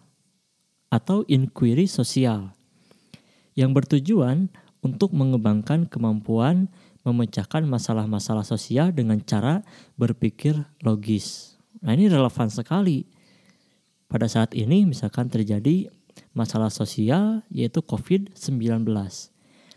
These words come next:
Nah, bagaimana, ya, dari strategi pembelajaran ini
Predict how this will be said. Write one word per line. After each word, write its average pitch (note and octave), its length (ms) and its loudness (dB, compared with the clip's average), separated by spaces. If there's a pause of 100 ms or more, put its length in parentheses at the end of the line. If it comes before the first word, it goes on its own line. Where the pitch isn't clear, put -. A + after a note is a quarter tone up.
(120)
Nah, A2 160 0
bagaimana, D3+ 720 2 (320)
ya, B2+ 320 -2 (880)
dari A#2 160 0
strategi F#3 480 0
pembelajaran A2 480 0
ini D#3 400 0